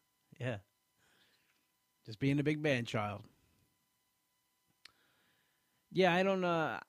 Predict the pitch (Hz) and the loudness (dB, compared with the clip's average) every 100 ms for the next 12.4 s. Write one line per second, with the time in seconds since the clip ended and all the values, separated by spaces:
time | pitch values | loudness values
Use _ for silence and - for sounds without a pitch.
0 | _ - 147 180 185 170 135 151 147 151 | _ -10 -6 -2 2 2 2 0 0 2
1 | 143 131 131 123 117 127 127 - 170 190 | 2 4 2 2 2 2 0 0 0 0
2 | - _ _ 180 254 277 208 156 - - | -4 _ _ -2 0 0 0 -2 -8 -4
3 | 185 269 175 143 127 151 175 135 131 165 | -2 0 2 4 2 2 2 2 2 2
4 | 143 - 135 120 117 113 104 101 107 104 | 0 0 0 2 0 0 -4 -6 -6 -4
5 | 110 92 95 92 90 - _ _ _ _ | -6 -6 -10 -12 -12 -16 _ _ _ _
6 | _ _ _ _ _ _ _ _ _ - | _ _ _ _ _ _ _ _ _ -6
7 | 107 107 107 107 107 - _ 131 127 156 | -4 -4 -4 -6 -10 -14 _ -6 0 4
8 | 135 117 131 113 117 107 120 107 113 110 | 4 4 2 2 0 0 -2 -2 -4 -2
9 | 110 104 - - 110 110 107 107 - - | -4 -8 -12 -8 -4 -4 -6 -10 -12 -20
10 | _ _ _ _ _ _ _ _ _ _ | _ _ _ _ _ _ _ _ _ _
11 | _ _ _ _ _ 113 123 117 123 107 | _ _ _ _ _ -4 -2 0 -2 -2
12 | - - 113 98 | -8 -8 -6 -6